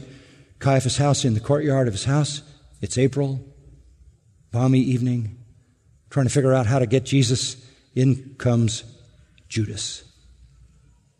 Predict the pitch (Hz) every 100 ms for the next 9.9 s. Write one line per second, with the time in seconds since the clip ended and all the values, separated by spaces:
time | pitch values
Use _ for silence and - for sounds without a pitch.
0 | _ _ _ _ _ _ _ _ _ _
1 | _ - 110 110 - 127 123 110 - -
2 | - - _ _ _ _ - 107 117 113
3 | 113 101 101 - - - _ _ _ _
4 | _ - 127 135 127 131 147 120 117 -
5 | 127 95 92 - - - - _ _ _
6 | _ _ _ _ _ _ _ _ - 113
7 | 110 - 175 170 139 127 120 170 165 165
8 | 156 151 123 127 - 117 104 127 131 123
9 | 120 117 110 - 123 120 104 95